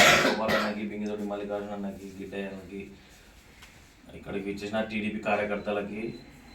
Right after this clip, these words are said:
పత్రికా విలేకరులకి అందరికీ నా హృదయపూర్వక నమస్కారాలు. మా గ్రామంలో గత ప్రభుత్వంలో చేసింది ఏం లేదు. వైసీపీ గవర్నమెంట్లో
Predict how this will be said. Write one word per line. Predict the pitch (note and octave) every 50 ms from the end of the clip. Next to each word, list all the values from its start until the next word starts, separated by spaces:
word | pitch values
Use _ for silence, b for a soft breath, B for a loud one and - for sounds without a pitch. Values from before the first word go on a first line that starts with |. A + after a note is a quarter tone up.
| - -
పత్రికా | G#2+ G#2 G2+ G2+ G2+ G#2+
విలేకరులకి | G#2+ G#2 G#2 G#2 G2+ G2+ G#2 G2+ G2+ G2+ G#2+
అందరికీ | G2+ G2+ G2+ G2+ G2+ G#2
నా | G#2 G2+
హృదయపూర్వక | G2+ G2 F#2+ G2 F#2+ F#2 F2+ F#2+ F#2 F#2+ G2 G2 G2 G2
నమస్కారాలు. | F#2+ F#2+ - - F#2+ F#2 F#2 F2+ F2 F2 G2 - - - - - - - - - - - - - - - - - - - - - - - - - - - - - - - - - - - - - - - - - - - - - G2+
మా | G2+ A2 G2+ -
గ్రామంలో | G#2+ A2 A2+ A#2+ B2 A#2+ A#2+ A#2 A#2+ B2 B2 B2+ - - - - - - - - - - - G2+ A2
గత | G#2 G#2 -
ప్రభుత్వంలో | G#2 G#2+ G#2+ G#2+ A2+ A#2 B2 A#2+ A#2 A2+ A2+ B2 B2
చేసింది | - A#2 A2+ A2+ G#2+ A2 A2+ A2+ A#2
ఏం | A2+ A2+ A2+ A2
లేదు. | A2 A2 G#2 G#2+
వైసీపీ | G#2+ G#2 G2+ - - A2+ G#2+ G2+
గవర్నమెంట్లో | G#2 G2+ G2+ G2 G2+ G2 G2 F#2+ - - -